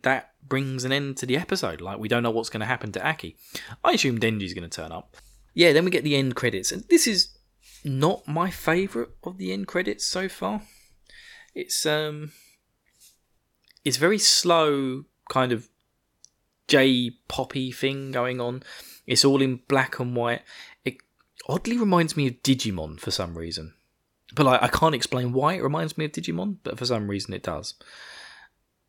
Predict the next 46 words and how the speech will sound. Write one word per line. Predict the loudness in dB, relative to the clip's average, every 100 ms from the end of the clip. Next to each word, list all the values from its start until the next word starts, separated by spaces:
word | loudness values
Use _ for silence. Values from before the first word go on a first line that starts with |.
| _
But | -2
yeah, | 0 2
I |
haven't | 2
really | 0 -4
got | -6
much | -8 -8
to |
say | -6 -6 -8
about | -8 -10 -12
it. | -16 _ _ _
But | 2
yeah, | 4 4 2 -14 -6
I | -4
think | -4 -2
overall | 2 2 2 -2 0
this | 0 2
episode, | 2 2 2 2 -2 -8 -20 _ _ _ _ -4
not | 4 4 4 2
really | 2 4
my | 2 0
favourite, | 2 2 2 -2 -6
to |
be | -6
honest | -4 -6
with | -6
you. | -4 -2
I'd | -2 -2
probably | -4
put | -2 -2
this | 0 -2
as | -4 -8 _ -18 -18 _
the | -4
bottom | 2 0 2 -4 -6 -12 _ _ -6
of | -4 0
all | 2 4
the | 2
episodes | -2 -2 -2 0 0
we've | -2
had | -2 -2
so | 0 0
far. | 2 2 2 -2 -12 -12 -12 -6
You | 0
know, | 0 -2 -20 -20 _
it's | -4 0
obviously, | 0 0 -2 0 -4